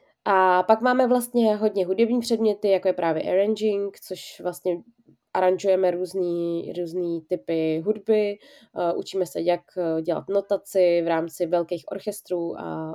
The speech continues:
a podobně. Tam nám chodí třeba spolužáci říkat, eh, „Prosím vás, hlavně v životě ne-, nepište tohle a tohle, protože z toho pak se můžeme zbláznit.“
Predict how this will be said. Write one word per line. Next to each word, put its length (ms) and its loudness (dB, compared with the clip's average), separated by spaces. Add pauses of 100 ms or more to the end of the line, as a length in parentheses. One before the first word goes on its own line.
a 40 -20
podobně. 640 -2 (100)
Tam 180 4
nám 120 6
chodí 260 -4
třeba 200 2
spolužáci 540 2
říkat, 400 0
eh, 520 2
„Prosím 240 -2
vás, 140 2
hlavně 300 0
v 60 -4
životě 720 2
ne-, 240 0
nepište 460 -2
tohle 260 0
a 120 -2
tohle, 340 2
protože 340 -6
z 60 -14
toho 140 -2
pak 160 -6
se 100 -10
můžeme 220 -4
zbláznit.“ 560 0